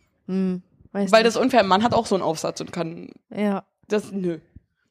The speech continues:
Speaker 2: Dafür
Speaker 1: Stimmt,
Speaker 2: können wir
Speaker 1: so ein
Speaker 2: beides gleichzeitig machen. So.
Speaker 1: <laughs>
Speaker 2: Attacke.
Speaker 1: Weil wir können auch schneller, schneller pullern als Männer.
Speaker 2: Das stimmt.
Speaker 1: Hm.
Speaker 2: Aber mein Bauch so,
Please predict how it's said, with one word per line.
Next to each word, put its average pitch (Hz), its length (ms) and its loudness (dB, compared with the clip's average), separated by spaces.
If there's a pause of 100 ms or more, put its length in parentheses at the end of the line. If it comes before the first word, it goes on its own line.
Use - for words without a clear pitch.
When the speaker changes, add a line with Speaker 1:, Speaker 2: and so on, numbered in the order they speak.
(420)
Speaker 2:
Dafür 220 220 0
Speaker 1:
Stimmt, 277 140 8
Speaker 2:
können 269 160 4
wir 277 80 2
Speaker 1:
so 214 40 2
ein 247 80 8
Speaker 2:
beides 254 240 4
gleichzeitig 220 560 2
machen. 156 260 -6
So. 190 220 4 (320)
Speaker 1:
<laughs> 320 80 6 (240)
Speaker 2:
Attacke. 220 460 8 (1200)
Speaker 1:
Weil 220 180 2
wir 233 80 8
können 247 260 6
auch 240 100 8
schneller, 220 540 6
schneller 202 320 0
pullern 208 340 -2
als 165 260 -6
Männer. 170 300 -6 (120)
Speaker 2:
Das - 140 -10
stimmt. 196 380 -8 (1700)
Speaker 1:
Hm. 180 240 2
Speaker 2:
Aber 185 120 6
mein 208 180 2
Bauch 196 200 2
so, - 140 4